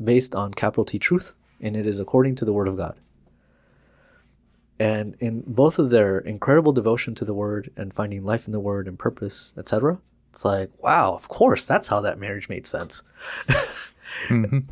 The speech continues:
Speaker 1: And therefore, then, why would a relationship between man and woman be dysfunctional? You might posit,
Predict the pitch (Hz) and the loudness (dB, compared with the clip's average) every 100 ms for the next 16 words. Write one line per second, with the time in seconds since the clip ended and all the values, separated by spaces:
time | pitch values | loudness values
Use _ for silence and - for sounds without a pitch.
0 | - 123 123 117 165 233 135 120 117 113 | 0 4 4 6 4 6 4 6 6 4
1 | 113 107 _ _ 104 _ _ - 87 110 | 0 -6 _ _ -18 _ _ -16 -4 2
2 | 117 135 127 131 131 123 117 123 - 123 | 4 6 6 8 6 6 2 0 0 -2
3 | 127 123 117 120 107 104 123 110 117 120 | 0 0 -2 -2 -2 -2 -2 -4 -6 -6
4 | 113 110 117 - 101 113 147 185 202 _ | -4 -4 -4 -4 -4 -4 -4 -4 -6 _
5 | _ _ _ _ _ _ _ _ 107 113 | _ _ _ _ _ _ _ _ 0 0
6 | - 143 143 | 2 2 4